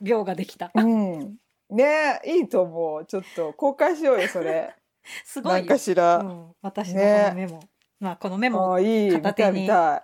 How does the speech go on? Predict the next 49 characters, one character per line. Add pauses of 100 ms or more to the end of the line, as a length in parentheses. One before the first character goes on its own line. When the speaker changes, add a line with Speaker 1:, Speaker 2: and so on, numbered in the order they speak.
Speaker 1:
今
日
は
話
す
ん
だ
け
ど。 (560)
Speaker 2:
す
ご
い。 (160)
私
は
な
ん
か
人
が
作
っ
て
く
れ
た
相
関
図
を (160)
見
な
が
ら。 (1500)
<laughs>
ア
ン
チ
ョ
コ
を
見
な
が
ら。 (300)
Speaker 1:
<laughs>
Speaker 2:
名
前
と
さ、